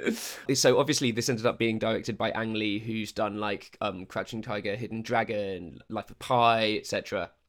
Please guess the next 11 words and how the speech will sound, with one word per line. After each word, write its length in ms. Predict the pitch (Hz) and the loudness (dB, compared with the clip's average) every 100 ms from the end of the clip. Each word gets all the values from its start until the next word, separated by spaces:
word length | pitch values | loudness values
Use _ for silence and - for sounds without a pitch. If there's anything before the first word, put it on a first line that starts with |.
| _ _ | _ _
In 140 | 143 139 | 4 6
another 340 | 123 143 156 | 6 6 6
universe, 460 | 131 143 113 113 - | 4 2 2 0 0
this 180 | 131 147 | 0 0
was 100 | 131 | 0
directed 560 | 113 110 113 123 107 | 2 2 0 -2 -2
by 440 | 113 113 107 107 - - | 2 4 4 0 -2 0
Almodovar, 640 | 117 113 127 131 147 208 | 0 4 4 6 4 4
the 100 | 123 | 0
Spanish 600 | 120 - 117 127 - - | 0 0 0 0 -4 -2
director, 540 | 117 117 117 - 156 | 2 4 2 0 -2